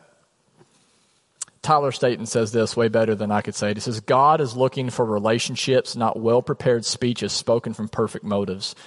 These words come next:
When it comes to prayer, God is not grading essays. He's talking to his children.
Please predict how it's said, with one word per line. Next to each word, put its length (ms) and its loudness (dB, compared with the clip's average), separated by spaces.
When 180 2
it 120 0
comes 300 2
to 60 0
prayer, 360 6
God 320 6
is 120 -2
not 260 2
grading 380 2
essays. 680 -2
He's 160 0
talking 400 -2
to 100 -2
his 160 -6
children. 680 -2